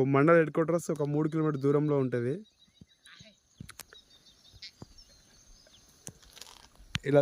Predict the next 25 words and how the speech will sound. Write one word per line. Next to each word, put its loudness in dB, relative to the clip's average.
స్ట్రైట్‌గా 2
వెళ్తే -2
విలేజ్ 2
ఒక -4
వన్ 0
కిలోమీటర్ 0
దూరం. 0
ఈ 2
రోడ్కి 2
మనకు -2
ఎకరం 2
ఇరవై 4
గుంటల 0
అగ్రికల్చర్ -2
ల్యాండ్ -2
వచ్చిందండి. -6
ఈ 8
రోడ్ 6
నుంచి -2
ఆ -4
కడి 4
వరకు 2
ఇదంతా 0
సెట్ 0
బ్యాక్, 0